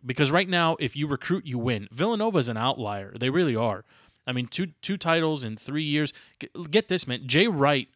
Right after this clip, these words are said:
a, a name, if I put him up in a lineup, you probably, it, I, most people couldn't pick him out. But certainly if I asked you what school he coached or what he looked like or what his background was, nobody would know anything about him. But he joins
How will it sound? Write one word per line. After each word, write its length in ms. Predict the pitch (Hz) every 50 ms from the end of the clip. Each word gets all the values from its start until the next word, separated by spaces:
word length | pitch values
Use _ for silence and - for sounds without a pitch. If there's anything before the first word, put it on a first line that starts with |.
| _ -
a, 100 | - - -
a 60 | 139
name, 340 | 127 139 151 180 196 190 175 - - _ _ -
if 120 | 143 -
I 80 | 185 196
put 200 | - - 226 208
him 120 | 196 170
up 140 | 175 170 -
in 80 | 151
a 60 | 135 117
lineup, 420 | 110 110 123 139 151 170 170 -
you 80 | 135 -
probably, 360 | - 147 165 165 - 151 143
it, 60 | - - 135 131 - - - -
I, 260 | - 160 185 190 - - _
most 280 | - 156 170 233 226 -
people 180 | 220 185 180 160
couldn't 220 | - 175 156 135
pick 180 | - 151 135 -
him 100 | 113 113
out. 220 | 113 139 - - _ _ _ _ - _ _ _ _ _
But 140 | - 147 131
certainly 240 | - 208 196 196 180
if 80 | 160 151
I 160 | 143 147 160
asked 200 | 170 - - -
you 200 | 160 151 147 143 _ -
what 460 | 143 127 117 117 139 - - _ -
school 240 | - - 160 170 175
he 140 | 143 160 151
coached 440 | - - 160 160 160 151 - -
or 40 | 113
what 200 | 104 110 143 160
he 140 | 160 160 160
looked 280 | 156 151 156 147 - -
like 360 | 160 151 151 156 139 - -
or 200 | 120 110 104 - _ - - - _ _ _
what 180 | - 151 175 165
his 140 | 165 151
background 420 | 127 143 143 147 151 - 160 151 151
was, 160 | 151 139 139
nobody 260 | 185 202 196 208 202
would 140 | 185 175 147
know 100 | 147 127
anything 320 | 135 156 156 131 147 135
about 280 | 120 107 123 135 131 110
him. 120 | 95 95 - _ _ _ _ _ _ _ _ _ _ _ _ _ _ -
But 120 | 147 147
he 120 | 175 226
joins 560 | 202 165 165 185 190 202 190 180 175 156 -